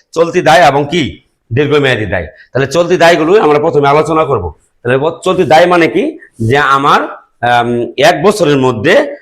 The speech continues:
আমার যে, আহ, দায় আছে সেটা পরিশোধ করতে হবে। এক বছরের মধ্যে যেটা পরিশোধ করা যাবে অবশ্যই পরিশোধ করতে হবে। স্বল্প সময়ের মধ্যে তোমাকে এক বছরের মধ্যে এর উপযোগিতা শেষ করতে হবে, মানে সে-, এর, এর দায়টা পরিশোধ করতে হবে। এর হলো কি? চলতি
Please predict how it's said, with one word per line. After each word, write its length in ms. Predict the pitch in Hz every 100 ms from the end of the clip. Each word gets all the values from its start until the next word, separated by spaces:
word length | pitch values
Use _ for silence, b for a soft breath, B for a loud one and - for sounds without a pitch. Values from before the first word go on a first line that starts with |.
| _
আমার 260 | 120 135
যে, 380 | 135 147 147 131
আহ, 140 | 131 127
দায় 240 | 131 160
আছে 320 | 165 165 180
সেটা 220 | 214 131
পরিশোধ 340 | 135 180 175 139
করতে 240 | - 110 101
হবে। 140 | 85 78 B -
এক 220 | 139 151
বছরের 280 | 190 - 147
মধ্যে 340 | 147 127 120
যেটা 200 | 131 147 143
পরিশোধ 280 | 180 143 -
করা 140 | 143 127
যাবে 320 | 123 127 220 B B
অবশ্যই 300 | 131 156 147
পরিশোধ 320 | 160 180 156 143
করতে 220 | - -
হবে। 140 | 113 95
স্বল্প 320 | - 151 165
সময়ের 320 | 135 131 135
মধ্যে 220 | 135 117
তোমাকে 440 | 113 143 139 220 247 B B
এক 160 | 156
বছরের 260 | 151 135 143
মধ্যে 220 | 135 123
এর 80 | 131
উপযোগিতা 480 | 131 160 151 156 151
শেষ 240 | 123 110
করতে 220 | 110 92
হবে, 200 | 101 82 71 _ b b b -
মানে 180 | 117 139
সে-, 240 | 143 -
এর, 100 | 123
এর 220 | 120 123
দায়টা 280 | 147 165 151
পরিশোধ 340 | 147 190 156
করতে 220 | - 113 95
হবে। 180 | 85 82 b b
এর 180 | 135 156
হলো 120 | 160
কি? 400 | 160 156 95 - - _ _ _
চলতি 600 | - 160 156 214 311 -